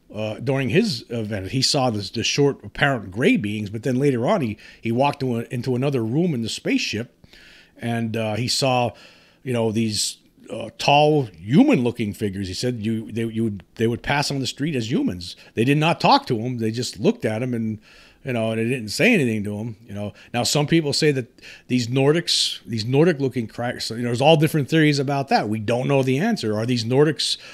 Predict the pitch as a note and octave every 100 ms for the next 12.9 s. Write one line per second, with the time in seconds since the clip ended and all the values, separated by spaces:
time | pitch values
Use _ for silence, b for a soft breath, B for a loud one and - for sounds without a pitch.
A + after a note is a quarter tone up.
0 | B G#2+ B2 B2+ C3 B2 A2+ G#2 B B
1 | B B A#2+ A2 A2+ A2 G2+ G2+ F#2+ E2+
2 | - A#2 A2 C3 C#3+ - G#2+ - G#2+ A2
3 | C3 C#3 C3+ B2+ G#2 C3+ - F#3+ - G#3
4 | A3 A#3+ A3+ G#3+ _ _ _ - A2 G#2
5 | - G2+ C3+ G3 B B G#3+ G#3 F#3 -
6 | - E3+ E3 F3+ E3 D3 D#3+ D#3+ C#3+ -
7 | C#3+ C3+ B2 B B B C3+ C#3 B2+ C3
8 | D3+ - C#3+ B2 D3+ D#3+ D3 C3+ A#2 G3+
9 | E3 G#2 - - D3+ - A#2+ A#2 C#3 D3+
10 | D3+ C3+ C#3+ - F3 G#3 B2 G#2 F2+ G#2+
11 | - D#3 C#3 B2+ A2+ - B - E3 G3
12 | D3+ A2+ E3+ - E3 A3+ D#3+ C#3